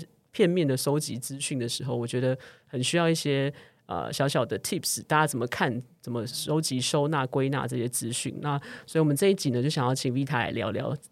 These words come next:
在我们看这些生命灵数，准备要进入这个世界的时候，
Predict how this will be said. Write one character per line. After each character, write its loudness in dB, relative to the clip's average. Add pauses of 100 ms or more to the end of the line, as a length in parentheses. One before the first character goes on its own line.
在 2
我 4
们 2
看 4
这 0
些 0
生 2
命 2
灵 0
数， 0
准 0
备 4
要 2
进 0
入 2
这 0
个 2
世 2
界 0
的 -2
时 -4
候， 0